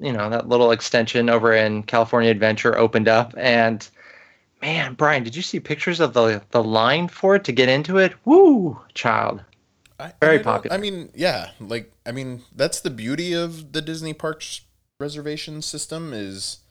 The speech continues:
Speaker 2: you kinda manage it. Like, I don't think I would have waited in that line, honestly. Like, I would have come back later in the afternoon.
Speaker 1: Yeah. I,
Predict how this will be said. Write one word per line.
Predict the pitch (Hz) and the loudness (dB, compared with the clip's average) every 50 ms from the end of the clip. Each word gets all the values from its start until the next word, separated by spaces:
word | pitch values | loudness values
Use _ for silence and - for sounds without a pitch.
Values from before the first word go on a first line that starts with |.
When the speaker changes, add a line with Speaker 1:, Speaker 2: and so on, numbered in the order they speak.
| _ _ _ _ _ _ _ _ _ _ _ | _ _ _ _ _ _ _ _ _ _ _
Speaker 2:
you | 98 95 | -16 -12
kinda | - 131 120 113 101 90 80 64 - | -10 -8 -8 -8 -8 -10 -12 -14 -16
manage | - 101 110 135 175 196 185 202 | -12 -8 -6 -4 -4 -6 -6 -6
it. | 220 214 - - | -6 -6 -8 -8
Like, | - 110 110 - - | -8 -8 -8 -4 0
I | 123 135 135 | 0 0 2
don't | 143 127 113 - | 0 -2 -4 -8
think | - - 123 110 104 | -12 -12 -12 -8 -6
I | 101 107 | -6 -6
would | 104 101 110 110 | -4 -6 -8 -10
have | 101 92 | -10 -12
waited | 90 90 92 117 120 110 90 | -12 -12 -10 -10 -10 -10 -12
in | 87 85 | -12 -16
that | 76 69 58 - | -16 -18 -18 -18
line, | 85 85 82 82 | -18 -18 -18 -18
honestly. | 82 87 87 - - 85 85 | -18 -16 -16 -16 -16 -16 -16
Like, | 82 92 - | -16 -12 -10
I | 98 120 | -6 -4
would | 131 127 | -4 -4
have | 120 - | -4 -6
come | - 107 | -8 -6
back | 101 104 101 104 | -6 -6 -6 -6
later | 104 104 98 101 | -10 -8 -8 -10
in | 95 | -12
the | 87 85 | -12 -14
afternoon. | 73 - - 90 87 95 101 - _ _ _ _ _ _ _ _ _ _ _ _ _ _ _ _ _ _ _ _ _ _ _ - 123 | -14 -16 -16 -18 -18 -18 -18 -18 _ _ _ _ _ _ _ _ _ _ _ _ _ _ _ _ _ _ _ _ _ _ _ -6 -2
Speaker 1:
Yeah. | 123 123 120 117 117 117 - _ _ _ _ - - - - - - _ _ | 2 2 4 2 2 0 -4 _ _ _ _ -20 -20 -20 -20 -20 -20 _ _
I, | 147 151 160 170 175 175 180 180 165 | 0 2 2 2 0 0 0 -2 -4